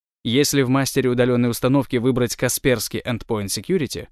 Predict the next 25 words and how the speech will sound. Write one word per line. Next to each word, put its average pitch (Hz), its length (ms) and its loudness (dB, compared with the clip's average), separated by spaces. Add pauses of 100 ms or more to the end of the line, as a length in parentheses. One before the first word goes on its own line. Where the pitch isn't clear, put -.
(480)
он 175 260 4
будет 175 300 6
установлен 151 600 2
вместе 135 420 0
с - 80 -4
агентом 120 520 0
администрирования. 104 920 -4 (920)
Мастер 143 460 2
не 135 160 6
только 151 280 2
устанавливает 131 680 2
выбранный 117 380 0
пакет, 127 420 -2 (360)
но 139 180 4
и 147 40 4
подключает 160 640 -2
компьютеры 147 500 0
к - 60 -12
серверу 139 400 0
администрирования 135 880 2
путем 156 320 -2
установки 147 480 -2
на 135 140 2
них 120 240 -2
агента. 123 580 -4